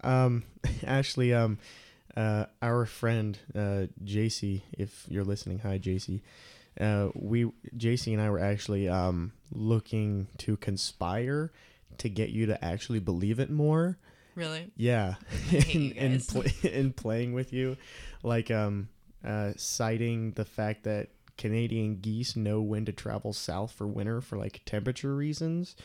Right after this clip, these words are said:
Speaker 1: We were gonna say that groundhogs know when weather is going to change and that they go back underground and stuff. So
Speaker 2: You know, I asked
Speaker 1: just
Speaker 2: enough people to know that it's just, like, a superstitious thing, okay?
Speaker 1: <laughs>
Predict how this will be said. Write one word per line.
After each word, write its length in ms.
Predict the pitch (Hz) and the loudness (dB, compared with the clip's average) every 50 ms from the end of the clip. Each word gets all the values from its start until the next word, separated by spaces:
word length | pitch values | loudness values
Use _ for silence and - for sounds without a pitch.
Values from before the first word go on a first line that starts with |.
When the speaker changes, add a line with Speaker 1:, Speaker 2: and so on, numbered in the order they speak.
| - - - - - - - _ _ - | -20 -20 -20 -20 -20 -20 -20 _ _ -4
Speaker 1:
We 120 | - 120 | -2 -2
were 120 | 110 117 | 0 0
gonna 200 | 110 117 113 113 | 0 0 0 0
say 340 | 107 - - - 110 110 113 | 0 -2 -2 0 0 2 2
that 260 | 110 110 107 104 - - _ - 120 | 2 2 0 -2 -4 -8 _ -10 -6
groundhogs 800 | 110 107 110 104 110 110 107 110 107 107 104 101 104 - - - _ _ - | -2 -2 0 0 0 0 0 0 0 0 0 -2 -4 -6 -10 -12 _ _ -4
know 680 | 110 110 107 107 107 107 107 107 107 107 107 107 104 - - - - | 0 2 2 4 4 4 4 4 4 2 2 0 -2 -4 -8 -12 -12
when 420 | - 95 101 113 113 107 107 92 | -8 -4 0 0 2 2 0 0
weather 520 | 104 101 92 92 117 117 127 131 131 135 - _ _ _ _ _ _ _ | 2 2 2 2 2 2 2 0 -2 -4 -8 _ _ _ _ _ _ _
is 160 | - 120 110 107 | -4 -4 -4 0
going 240 | - 117 123 113 | 0 0 2 2
to 60 | 107 104 | 0 -2
change 500 | - - 104 101 110 113 117 117 - 117 | -2 -4 -2 -2 -2 -2 -2 -2 -2 -4
and 100 | 104 107 | -2 -2
that 100 | 107 - | -2 0
they 340 | 107 104 101 101 101 - - _ - | 0 0 2 0 0 -2 -6 _ -4
go 180 | - 107 107 104 | -2 0 0 0
back 340 | - 101 98 98 107 - - | 0 0 0 0 -2 -4 -6
underground 800 | - 104 98 110 110 101 101 101 95 98 98 104 107 113 113 113 | -6 -2 0 0 0 0 0 0 0 2 2 2 2 2 2 2
and 180 | 123 120 117 120 | 0 0 -2 -2
stuff. 440 | - - 123 120 123 123 - - _ _ - - - - - - - - - - - _ | -2 -2 0 0 0 0 -2 -8 _ _ -20 -20 -20 -20 -20 -20 -20 -20 -20 -20 -20 _
So 440 | - - - - 113 110 107 110 110 | -10 -8 -4 0 0 2 2 4 2
Speaker 2:
You 80 | 110 | 2
know, 100 | 110 107 | 2 0
I 120 | 104 104 104 | 0 -2 -6
asked 340 | 92 95 107 110 - - - | -6 -6 -6 -6 -8 -6 -4
Speaker 1:
just 20 | |
Speaker 2:
enough 240 | 113 107 190 - - | -4 -4 -4 -6 -10
people 360 | - 190 175 - - 170 165 | -10 -12 -10 -10 -8 -8 -8
to 100 | 165 170 | -6 -8
know 300 | 165 160 160 147 143 139 | -8 -6 -6 -6 -8 -8
that 180 | 135 127 120 120 | -8 -8 -8 -8
it's 160 | 135 123 123 | -8 -8 -10
just, 280 | - - 135 131 - - | -10 -10 -10 -8 -8 -8
like, 200 | 127 135 - - | -8 -12 -12 -12
a 180 | 110 101 - | -12 -12 -12
superstitious 880 | - - - 175 160 - - 139 - - 156 143 - - - 147 - - | -10 -10 -10 -10 -12 -12 -10 -10 -8 -6 -6 -6 -6 -6 -6 -6 -8 -10
thing, 340 | - - 147 143 143 139 131 | -8 -8 -8 -8 -8 -8 -8
okay? 520 | - 151 - 165 175 151 151 151 151 160 156 - | -10 -10 -6 -4 -2 0 0 0 0 -2 -4 -6
Speaker 1:
<laughs> 200 | - - 214 | -6 -6 -6